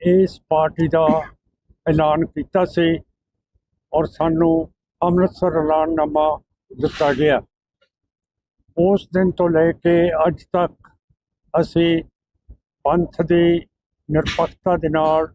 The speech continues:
ਸੇਵਾ ਕਰਦੇ ਆਏ ਹਾਂ ਔਰ ਹਰੇਕ ਜਿਹੜੀ ਦੁਰਘਟਨਾ ਵਰਤੀ ਹੈ ਉਹਦੇ ਵਿੱਚ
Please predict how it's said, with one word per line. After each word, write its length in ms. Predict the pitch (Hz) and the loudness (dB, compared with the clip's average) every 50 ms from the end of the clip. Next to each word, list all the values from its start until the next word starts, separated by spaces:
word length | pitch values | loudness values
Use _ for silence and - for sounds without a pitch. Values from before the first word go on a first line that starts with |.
| _ _ _ _ - | _ _ _ _ -12
ਸੇਵਾ 320 | - - 165 156 151 160 156 - - | -4 -2 -2 0 0 -2 -2 -2 -2
ਕਰਦੇ 340 | 156 156 139 - 165 160 156 | -4 -4 -2 0 2 2 4
ਆਏ 260 | 147 151 160 170 180 185 | 4 4 4 2 2 2
ਹਾਂ 400 | 175 175 175 - _ - - - _ _ _ _ _ _ _ _ _ _ _ _ _ _ _ _ - - | 2 0 -2 -4 _ -18 -20 -20 _ _ _ _ _ _ _ _ _ _ _ _ _ _ _ _ -6 -2
ਔਰ 180 | 147 165 170 135 - | 0 0 0 -2 -4
ਹਰੇਕ 460 | - 139 151 165 180 196 202 202 - - _ _ | -4 -2 0 2 2 2 2 0 -2 -8 _ _
ਜਿਹੜੀ 280 | - - 175 175 180 170 | -6 -4 -2 0 0 0
ਦੁਰਘਟਨਾ 680 | - - 165 - - - 185 160 - - 151 165 165 165 | 0 0 -2 -2 -2 -2 -4 -4 -4 -4 -4 -2 -2 0
ਵਰਤੀ 520 | 151 156 156 - - - 190 202 202 190 | 0 -2 -4 -4 -4 -2 0 2 2 2
ਹੈ 100 | 156 117 - - _ _ _ _ _ _ _ _ _ _ _ _ _ _ _ _ _ _ _ _ _ - - _ - 165 | 2 0 -4 -8 _ _ _ _ _ _ _ _ _ _ _ _ _ _ _ _ _ _ _ _ _ -20 -20 _ -4 -2
ਉਹਦੇ 240 | 175 170 196 185 175 | 0 2 2 0 2
ਵਿੱਚ 400 | 156 165 175 170 - - - | 2 0 0 0 -4 -4 -2